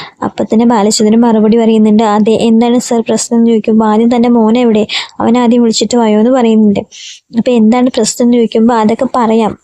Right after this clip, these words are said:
താൻ ആദ്യം തന്റെ മോനെ വിളിക്കടോ" എന്നൊക്കെ പറഞ്ഞ് പോലീസുകാർ ചൂടാവുന്നുണ്ട്.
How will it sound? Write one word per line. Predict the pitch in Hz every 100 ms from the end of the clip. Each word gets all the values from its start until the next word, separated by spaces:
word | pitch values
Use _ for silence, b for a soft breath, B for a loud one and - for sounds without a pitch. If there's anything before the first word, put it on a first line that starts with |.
| -
താൻ | 214 214
ആദ്യം | 214 220 220
തന്റെ | 214 208
മോനെ | 214 202 214 254
വിളിക്കടോ" | 226 208 214
എന്നൊക്കെ | 214 214 214 214
പറഞ്ഞ് | 208 220 302 B B -
പോലീസുകാർ | 233 233 220 - 196
ചൂടാവുന്നുണ്ട്. | 254 277 262 254 240 226 202